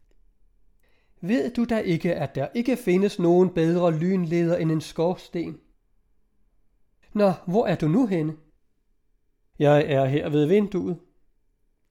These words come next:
Åh, Mortimer, Mortimer, er du da helt fra forstanden? Et hvert pattebarn kan sige dig, at man aldrig må stå ved et vindue i tordenvejr.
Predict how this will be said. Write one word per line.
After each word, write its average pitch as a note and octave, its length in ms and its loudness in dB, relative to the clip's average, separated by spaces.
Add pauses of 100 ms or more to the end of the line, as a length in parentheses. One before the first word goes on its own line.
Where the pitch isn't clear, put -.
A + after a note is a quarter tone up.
(260)
Åh, F#3+ 220 2 (140)
Mortimer, F3+ 840 -4 (760)
Mortimer, F#3 960 0 (880)
er G#3+ 200 2 (180)
du F#3 120 0
da E3 220 0
helt E3 320 -6
fra D#3+ 180 -4
forstanden? D#3+ 640 -6 (1400)
Et B3 180 -2
hvert G3+ 380 0
pattebarn F3 580 0
kan E3 160 -4
sige E3+ 340 -2
dig, D3+ 320 -6 (400)
at C#3 220 -2
man C3 200 -2
aldrig A3+ 500 0
må A3+ 120 2
stå F#3 320 0
ved F#3 160 2
et D#3+ 120 -2
vindue F3 360 2
i F3 40 -4
tordenvejr. E3+ 760 -6